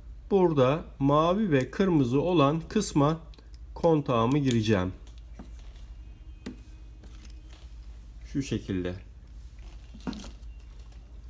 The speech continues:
Daha sonra, evet, burada görmüş olduğunuz gibi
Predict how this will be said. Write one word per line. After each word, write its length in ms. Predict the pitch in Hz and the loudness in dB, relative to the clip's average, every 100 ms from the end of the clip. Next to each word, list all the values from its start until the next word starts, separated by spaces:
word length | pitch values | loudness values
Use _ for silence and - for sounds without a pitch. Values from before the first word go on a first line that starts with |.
| - - | -16 0
Daha 240 | 160 175 220 | 4 6 4
sonra, 560 | 220 170 139 127 196 240 - - - - - - - - - - - - - - - - - - - - - - - - - - - - - - - - - - | 4 6 8 8 6 0 -14 -20 -18 -18 -16 -16 -16 -18 -18 -16 -16 -16 -16 -16 -16 -16 -16 -16 -16 -14 -14 -14 -16 -18 -18 -18 -16 -16 -16 -16 -16 -16 -6 4
evet, 320 | 165 110 98 - - - - 190 | 6 6 4 -6 -14 -14 -8 4
burada 580 | 196 214 196 208 202 - | 6 8 6 4 4 -4
görmüş 540 | 180 165 175 185 196 202 | -6 4 4 6 2 2
olduğunuz 600 | 190 180 190 202 196 170 | 2 4 4 4 4 4
gibi 380 | 151 131 165 | 4 6 4